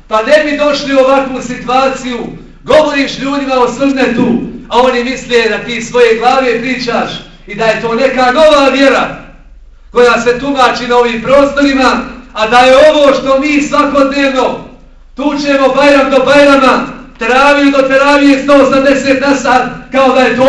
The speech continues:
objava od Allaha došla. La haule wa la kuvvete illa billah.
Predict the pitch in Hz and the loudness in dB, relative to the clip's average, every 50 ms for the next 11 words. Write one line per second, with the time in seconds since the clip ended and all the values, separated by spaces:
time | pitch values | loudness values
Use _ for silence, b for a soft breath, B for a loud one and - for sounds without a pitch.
0 | 277 277 269 269 247 240 233 233 226 220 220 226 247 247 208 202 - 214 214 - | 4 4 4 2 0 0 0 0 -2 -2 0 2 2 4 4 2 0 -2 -4 -8
1 | - 180 180 - 139 - - - - - 160 - 247 - - 247 247 247 240 240 | -6 -8 -8 -8 -8 -10 -14 -18 -16 -8 -2 0 0 0 2 0 2 2 2 2
2 | 226 226 226 220 - 220 233 240 226 214 214 226 214 208 202 202 202 202 190 180 | 0 0 0 -2 -2 -4 -6 -6 -6 -6 -4 -4 -6 -6 -6 -4 -4 -4 -4 -4
3 | 190 190 185 185 175 | -6 -6 -4 -4 -4